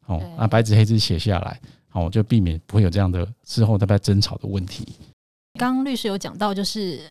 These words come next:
Speaker 3: 合资其实还是要订立一下私契就对了。
Speaker 1: 呃，对，对，非常重要，哦，大家这，大家不要不好意思，哦，因为，诶，其实讲到，说实在讲，
Speaker 3: 有时候讲到钱，
Speaker 1: 钱，哦。
Speaker 3: 或是讲到合约，这真的是伤感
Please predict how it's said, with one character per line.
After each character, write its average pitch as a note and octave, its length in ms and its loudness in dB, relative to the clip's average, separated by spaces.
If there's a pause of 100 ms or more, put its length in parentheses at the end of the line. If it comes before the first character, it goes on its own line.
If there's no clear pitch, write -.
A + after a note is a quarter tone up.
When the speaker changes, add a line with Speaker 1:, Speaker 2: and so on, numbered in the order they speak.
Speaker 3:
合 G#3 220 -4
资 A#3+ 220 -8
其 A3 120 -4
实 G3+ 220 -4
还 F#3 160 -6
是 A3 140 -4
要 G#3+ 120 0
订 G3+ 300 -2
立 G3+ 160 -4
一 - 20 -6
下 F#3 200 -4
私 F#3+ 260 -8
契 F3+ 260 -4
就 C#3 140 -12
对 - 280 -10
了。 F#3 80 -14
Speaker 1:
呃， A2 80 4
对， E2+ 300 2 (220)
对， E2+ 240 -2 (400)
非 A2+ 80 2
常 G2 100 6
重 F#2 240 0
要， E2+ 120 0
哦， E2+ 180 -6
大 A2 100 4
家 G#2 140 4
这， G2 240 0 (500)
大 B2+ 120 0
家 - 20 4
不 A2+ 100 2
要 G#2 60 4
不 A#2+ 140 2
好 F#2+ 180 2
意 G2 140 0
思， - 240 -2
哦， D#2+ 120 -2
因 A2 60 4
为， G#2+ 140 8 (480)
诶， F#2+ 240 0
其 B2+ 100 2
实 C3 60 4
讲 G#2+ 180 2
到， B2 100 4 (600)
说 - 120 0
实 B2+ 40 4
在 C3 100 8
讲， - 0 -
Speaker 3:
有 - 60 4
时 - 60 2
候 F#2+ 40 4
讲 - 120 4
到 D#4+ 140 4
钱， - 300 0
Speaker 1:
钱， C#3+ 160 6
哦。 G#2 120 6
Speaker 3:
或 B2+ 80 8
是 A2+ 60 6
讲 A3 140 2
到 - 80 0
合 G#3+ 320 -4
约， C4 180 -4
这 C4 140 0
真 C4+ 180 -4
的 A3+ 80 -2
是 A#3 100 -6
伤 G#3+ 320 2
感 G3 160 -4